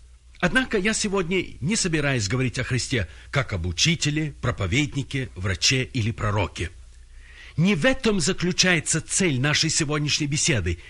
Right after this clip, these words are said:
Я имею нечто другое в виду, на что желаю обратить ваше внимание, а именно, кем был Иисус Христос. Был ли он действительно тем,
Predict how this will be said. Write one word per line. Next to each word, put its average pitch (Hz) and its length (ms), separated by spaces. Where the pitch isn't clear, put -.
Я 226 240
имею 156 400
нечто 196 400
другое 196 480
в - 20
виду, 101 360
на 104 80
что 120 220
желаю 151 440
обратить 160 460
ваше 139 260
внимание, 123 480
а 147 120
именно, 131 640
кем 135 500
был 107 560
Иисус 131 380
Христос. - 640
Был 160 260
ли 208 140
он 220 180
действительно 220 600
тем, 196 360